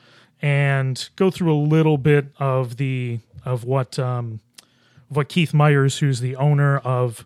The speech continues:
Flower City Bread, said, and then we'll dive into a little bit of the history. Um, so from the summary, um, John Statt, who's the, uh, man behind Flower City Pasta,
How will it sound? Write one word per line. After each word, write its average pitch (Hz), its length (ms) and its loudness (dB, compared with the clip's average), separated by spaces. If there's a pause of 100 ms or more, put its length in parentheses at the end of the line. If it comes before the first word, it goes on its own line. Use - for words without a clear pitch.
Flower 139 280 -2
City 127 220 -8
Bread, 120 280 -6
said, 123 380 -2 (480)
and 196 100 -4
then 185 120 2
we'll 165 120 0
dive 147 240 2
into 139 160 0
a 127 40 -2
little 135 140 -2
bit 131 140 -4
of 117 80 -6
the 113 60 -12
history. 113 480 -8 (640)
Um, 117 560 -6 (1800)
so 151 420 2
from 185 240 0
the 170 80 0
summary, 160 460 0
um, 127 360 -4
John 165 260 4
Statt, 151 460 0
who's 139 280 -4
the, 127 240 -4
uh, 120 200 -4
man 127 280 -4
behind 127 280 -4
Flower 131 240 -4
City 117 200 -10
Pasta, 123 560 -6